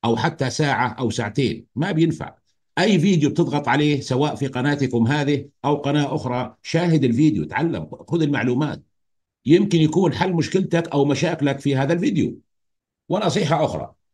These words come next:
احمي نفسك وأبنائك وعائلتك، وابدأ الآن.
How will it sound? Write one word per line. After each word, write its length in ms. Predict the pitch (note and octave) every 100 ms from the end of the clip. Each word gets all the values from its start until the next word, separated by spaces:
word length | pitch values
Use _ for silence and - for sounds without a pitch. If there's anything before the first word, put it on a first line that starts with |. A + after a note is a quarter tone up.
| - F#3+
احمي 320 | - D3 C#3+
نفسك 560 | F3 - E3 E3+ - _ _ -
وأبنائك 680 | C#3 C3 A#2+ D3+ - G2 -
وعائلتك، 640 | A2+ A#2 D3+ C#3+ G#2+ - _ -
وابدأ 460 | G2+ D3 A2 C3 C3+
الآن. 400 | C3 A#2 -